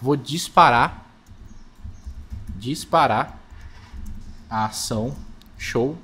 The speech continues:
snack bar do Vuex. Pra fazer isso, ó, na documentação, nós vemos que, cadê, cadê, cadê?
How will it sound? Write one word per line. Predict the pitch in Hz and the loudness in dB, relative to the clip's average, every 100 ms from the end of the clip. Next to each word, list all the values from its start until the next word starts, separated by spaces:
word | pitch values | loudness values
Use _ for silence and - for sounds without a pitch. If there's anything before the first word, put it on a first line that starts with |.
| - - - - - - _ - - - - - - - | -20 -20 -20 -20 -20 -20 _ -20 -14 -14 -12 -16 -16 -18
snack | - 110 110 113 | -10 -4 -4 -2
bar | 101 117 | 0 0
do | 117 110 | -2 -4
Vuex. | 143 120 - - - - - - - - - - - - - - - - - - - - - - - - - | 2 0 0 -12 -12 -12 -14 -18 -18 -16 -16 -20 -20 -8 -6 -6 -8 -18 -20 -20 -20 -20 -20 -20 -20 -12 4
Pra | 175 | 4
fazer | 220 226 214 | 8 8 8
isso, | 190 240 - | 6 2 4
ó, | 104 90 - - - - _ _ _ - - - _ _ _ - | 4 4 -10 -20 -20 -20 _ _ _ -20 -20 -20 _ _ _ -4
na | 113 | 0
documentação, | 117 117 156 170 175 - 175 226 - - - - - - - - - - - - - _ - | 2 2 0 2 0 4 4 2 -6 -20 -18 -18 -18 -20 -20 -20 -18 -18 -20 -20 -20 _ -6
nós | 143 123 | -2 0
vemos | 117 123 131 | 2 2 0
que, | - 127 139 | -4 -2 -2
cadê, | - - | -4 -10
cadê, | - - | -10 -10
cadê? | - 113 165 | -6 0 0